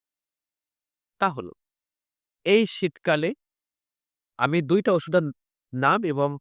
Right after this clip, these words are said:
আহ, হোমিওপ্যাথিক ওষুধের নাম এবং খাওয়ার নিয়ম বলে দিচ্ছি। যদি সঠিকভাবে খেতে পারেন, তাহলে অনেকটা, অনেকটা আরাম পাবেন।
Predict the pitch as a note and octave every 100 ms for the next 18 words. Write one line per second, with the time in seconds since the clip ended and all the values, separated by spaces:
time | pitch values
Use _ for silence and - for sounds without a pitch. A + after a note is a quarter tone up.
0 | _ _ _ _ A2 A2+ A2 A2 D#3+ E3
1 | E3+ E3+ F3 F3 - F3+ D#3+ F3+ G#3 D#3
2 | D#3 _ _ _ - - D#3 D3+ D3+ D#3
3 | D3 D3+ D3+ D#3+ - D#4 _ _ _ _
4 | - C#3 D3+ - D3 F3 D#3+ E3+ F3 E3+
5 | D3+ D3+ D#3+ D4 - _ _ _ - C3+
6 | D3 C4+ - _ _ _ _ _ _ C#3
7 | F#3 C4 _ B2 G2+ A#2 D#3 G3+ - A3+
8 | D#3+ D3+ D#3 D#3+ G3+